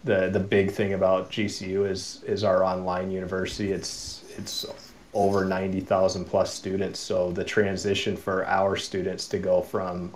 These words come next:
on campus to online was seamless, uh, since that platform's already available. So, um, it's allowing our guys to stay on top of their classes and not drop, um,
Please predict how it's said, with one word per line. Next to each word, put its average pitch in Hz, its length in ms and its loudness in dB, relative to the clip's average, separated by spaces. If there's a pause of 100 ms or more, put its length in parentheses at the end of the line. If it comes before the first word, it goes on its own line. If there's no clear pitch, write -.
on 98 180 -4
campus 92 440 -6
to 101 120 -2
online 90 420 -2
was 87 160 -6
seamless, 90 800 -8
uh, 98 240 -6
since - 280 -4
that 95 240 0
platform's 92 540 -2
already 90 380 0
available. 90 480 -2
So, 87 380 -8 (640)
um, 90 280 -2
it's 95 140 -2
allowing 95 380 4
our 95 100 2
guys 92 320 4
to - 120 -2
stay 92 240 -2
on 92 160 -2
top 90 300 2
of 101 80 2
their 95 120 0
classes 95 540 -2
and 90 100 -6
not 90 220 -4
drop, 90 440 0 (300)
um, 92 440 -8